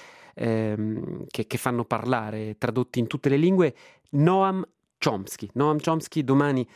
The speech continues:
sarà protagonista di un laser. Abbiamo al telefono, dalla Francia tra l'altro, l'autore di questo incontro telefonico, il collega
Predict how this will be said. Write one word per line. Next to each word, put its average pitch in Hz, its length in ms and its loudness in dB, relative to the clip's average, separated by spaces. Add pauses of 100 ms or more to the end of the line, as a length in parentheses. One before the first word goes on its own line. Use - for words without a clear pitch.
sarà 135 260 -2
protagonista 151 1000 0
di 127 200 -2
un 139 120 6
laser. 131 480 0 (380)
Abbiamo 156 540 0
al 151 180 0
telefono, 165 840 2
dalla 120 260 0
Francia 104 380 -6
tra 131 160 0
l'altro, 101 340 -4
l'autore 135 540 2
di 127 100 -6
questo 127 320 -2
incontro 131 640 0
telefonico, 135 640 -2
il 117 100 -4
collega 127 360 0